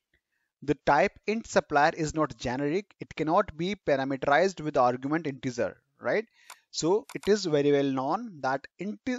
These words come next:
supplier is a primitive type of the supplier interface, and it will give you a integer value always. So you don't have to specify the type of the argument.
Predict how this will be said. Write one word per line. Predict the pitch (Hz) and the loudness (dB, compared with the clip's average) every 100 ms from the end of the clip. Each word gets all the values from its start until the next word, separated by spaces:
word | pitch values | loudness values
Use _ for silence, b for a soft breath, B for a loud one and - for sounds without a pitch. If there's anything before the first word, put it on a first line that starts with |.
| - _ | -8 _
supplier | - 147 151 139 160 - | -10 -8 -2 2 2 0
is | 131 | -4
a | 139 | -4
primitive | - 139 156 | -4 -8 -2
type | 156 160 | -2 -2
of | 165 | -2
the | |
supplier | 170 - 170 185 | -4 2 2 2
interface, | 180 190 240 277 _ b b _ _ | -2 0 0 0 _ b b _ _
and | 202 214 | -2 -2
it | 165 151 | -4 -6
will | 156 127 | -8 -4
give | 165 185 | -4 -4
you | 170 165 247 339 _ _ _ _ _ - | -2 -4 -4 -8 _ _ _ _ _ -4
a | 156 160 | -2 -2
integer | 147 139 139 185 170 | -4 -6 -2 0 0
value | 127 123 156 - | 0 0 -2 -4
always. | 131 120 139 117 - - | -6 -2 -2 -2 -4 -10
So | - | -10
you | 127 | -6
don't | 135 151 | -4 -2
have | 143 139 | -4 -2
to | 147 | -6
specify | - 131 135 139 240 B B B _ _ | -6 -8 -4 -4 -4 B B B _ _
the | 131 196 _ _ | -8 -8 _ _
type | 165 196 | 0 0
of | 190 143 | -4 -4
the | 160 247 - - | -8 -10 -14 -8
argument. | 143 135 127 110 | -6 -4 -6 -10